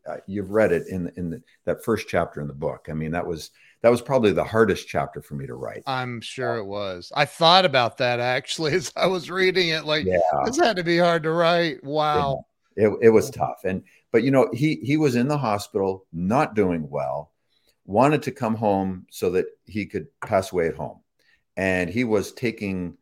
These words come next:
Speaker 1: all the doctors were saying, "No, you gotta stay here." And he just wouldn't have anything to do with it. He wanted to go home to pass away. And that was, that was his deal. And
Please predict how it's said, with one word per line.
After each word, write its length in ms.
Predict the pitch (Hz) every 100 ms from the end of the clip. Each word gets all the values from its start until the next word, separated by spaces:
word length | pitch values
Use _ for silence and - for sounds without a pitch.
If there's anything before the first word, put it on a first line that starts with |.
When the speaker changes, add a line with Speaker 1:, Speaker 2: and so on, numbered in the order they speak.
| _ _ _ - 98 120 - - -
Speaker 1:
all 140 | 127
the 100 | 123
doctors 360 | 120 110 - 101
were 60 | 90
saying, 240 | 110 95
"No, 100 | 95
you 120 | 95
gotta 160 | 90 85
stay 220 | - 92
here." 120 | 90
And 80 | 85
he 160 | 82 110
just 240 | 95 92
wouldn't 220 | 101 87
have 140 | 95 85
anything 240 | 87 80
to 60 | 69
do 100 | 78
with 120 | 71
it. 100 | 52
He 80 | 90
wanted 260 | 92 87 78
to 80 |
go 120 | 71 65
home 300 | 87 87 85
to 80 |
pass 320 | - 80 73 -
away. 220 | 69 55
And 100 | 67
that 140 | 85
was, 160 | - - _ _ -
that 140 | 82
was 140 | 95
his 160 | - 87
deal. 360 | - 110 58 - _ _ _
And 360 | - 90 87 85